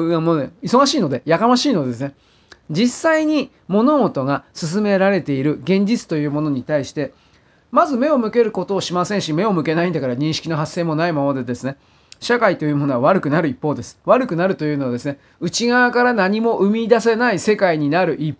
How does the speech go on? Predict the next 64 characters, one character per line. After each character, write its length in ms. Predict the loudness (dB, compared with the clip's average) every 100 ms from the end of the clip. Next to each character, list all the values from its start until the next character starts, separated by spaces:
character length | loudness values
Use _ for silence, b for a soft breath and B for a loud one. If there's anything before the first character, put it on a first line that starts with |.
| 0
方 200 | 2 4
だ 160 | 4
と 80 | 2
い 40 | -2
う 20 |
こ 100 | -4
と 60 |
で 80 | -6
す。 200 | -8 -14 b b b b -8
内 180 | -2
側 160 | 0 2
か 100 | 4
ら 80 | 4
何 200 | 2 2
も 100 | 2
生 60 |
み 100 | 2
出 80 | 2
せ 100 | 2
な 100 | 0
い 40 | 0
世 140 | 0
界 160 | 0 0
と 80 |
い 60 | -2
う 20 |
の 60 | -2
は 80 | -2
横 260 | 0 2
に 140 | 2 2
あ 60 |
る 100 | 2
も 160 | 0 0
の 100 | -2
を 40 | -2
奪 260 | -2 0 2
う 60 | 2
だ 100 | 0
け 140 | -2
の、 180 | -4 -6 b
そ 220 | -4 -2
う 60 | 0
い 60 | -2
う 80 |
世 160 | 0 2
界 220 | 2 2
で 80 | 0
あ 40 |
り 100 | -2
ま 100 | -4
す 80 | -4
か 80 | -6
ら、 60 | -6
実 100 | -2
際 160 | -2
そ 120 | -2
う 40 | -2
な 100 | -2
っ 20 |
て 80 | -2
る 60 |
で 60 | -4
し 80 |
ょ。 100 | -4